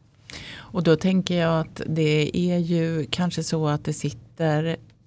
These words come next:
andra personer och lyssnar på det här som jobbar i ett elevhälsoteam. Så vi hoppas ju att, att Sandras och Petras, eh,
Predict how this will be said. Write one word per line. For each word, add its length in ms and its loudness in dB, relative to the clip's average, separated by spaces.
andra 300 2
personer 440 2
och 100 2
lyssnar 420 0
på 120 -4
det 80 -2
här 200 0
som 300 -2
jobbar 560 -2
i 160 2
ett 180 -4
elevhälsoteam. 1000 2
Så 200 -2
vi 140 0
hoppas 380 -4
ju 80 0
att, 560 -4
att 140 -10
Sandras 600 0
och 100 -2
Petras, 1000 -2
eh, 480 0